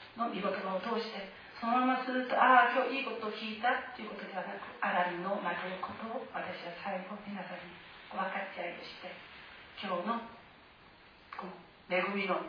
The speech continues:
投げ合い会は、あの、終わりにしたいと思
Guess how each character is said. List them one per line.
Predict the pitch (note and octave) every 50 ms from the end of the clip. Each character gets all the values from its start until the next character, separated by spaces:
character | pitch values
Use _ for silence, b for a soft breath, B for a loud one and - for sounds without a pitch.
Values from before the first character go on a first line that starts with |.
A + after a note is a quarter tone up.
| - -
投 | F3+ E3 F3+ - G3+
げ | G#3+ G3 -
合 | - - - -
い | -
会 | - - - - -
は、 | - -
あ | - - - - - - - - - - - - - - - - - E3+ F3
の、 | F3 F3 - - -
終 | G3
わ | F3+ F3+
り | F3+ F3+ F#3+
に | F#3+ -
し | -
た | - F#3 F#3
い | F3+ -
と | G3+ F3+
思 | -